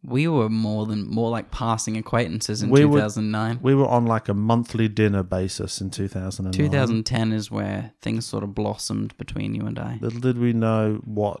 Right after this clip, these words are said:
Speaker 2: an inappropriate level things were going to escalate to. Go on.
Speaker 1: <laughs> Two thousand nine, group of uni students hanging in South Bank after we finished classes.
Speaker 2: Recipe for
Speaker 1: As you
Speaker 2: disaster.
Speaker 1: do.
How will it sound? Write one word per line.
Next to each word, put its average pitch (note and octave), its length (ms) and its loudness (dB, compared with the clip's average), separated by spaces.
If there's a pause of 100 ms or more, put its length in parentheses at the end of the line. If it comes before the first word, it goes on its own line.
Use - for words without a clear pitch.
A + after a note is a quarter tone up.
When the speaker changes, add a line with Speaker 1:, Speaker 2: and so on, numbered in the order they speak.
Speaker 2:
an G#2 160 -10
inappropriate A2 640 -2
level G#2 240 -2
things G#2 240 -4
were G2+ 80 -6
going G2+ 180 0
to - 80 -4
escalate - 540 -6
to. - 260 -4 (220)
Go G2 180 -2
on. - 240 -2 (300)
Speaker 1:
<laughs> B3 480 -2 (960)
Two B2+ 180 4
thousand A#2 280 2
nine, B2 400 0 (800)
group A#2 200 -2
of - 60 -6
uni A2+ 260 0
students B2 680 -4 (500)
hanging A2+ 360 2
in A2+ 140 2
South A#2 320 0
Bank A#2 240 -2
after A#2 320 -4
we A2+ 40 -4
finished A2 300 -6
classes. B2+ 560 -6 (300)
Speaker 2:
Recipe A#2+ 380 4
for - 120 -4
Speaker 1:
As F#2+ 60 -2
you G2+ 60 2 (120)
Speaker 2:
disaster. A2 440 4
Speaker 1:
do. E3 60 0